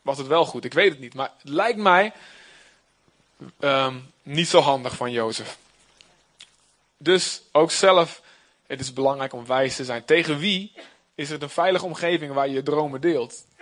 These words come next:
Of is het een omgeving waar je eerder afgemaakt gaan, kan worden om dingen die je op je hart hebt, die wel absoluut waar zijn, maar wees wijs daarin. Nou,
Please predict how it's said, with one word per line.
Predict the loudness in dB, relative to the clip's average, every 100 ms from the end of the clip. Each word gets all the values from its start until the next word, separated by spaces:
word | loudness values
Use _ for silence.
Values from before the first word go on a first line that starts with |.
| -20 -20 _ _ _ _ _
Of | 0 0
is | -4
het | -6
een | -8
omgeving | -6 -2 -2 0
waar | 0
je | 2
eerder | 0 0
afgemaakt | -2 -4 -4 -4 -6
gaan, | -12 -14 _
kan | -2 0
worden | 0 0 -2 -10 _ _ _
om | -14 -6
dingen | -6 -6
die | -8
je | -8
op | -8
je |
hart | -6 -4 -6
hebt, | -8
die | -4
wel | -2
absoluut | -2 -6 -4
waar | -2 -2 -4
zijn, | -8
maar | -8 -10 -12 _ _
wees | -2 0 0 -4 -12
wijs | -2 0 0 -2 -10 -16 _
daarin. | -10 -8 -8 -10 -14 _ -20 -20 0
Nou, | 6 6 4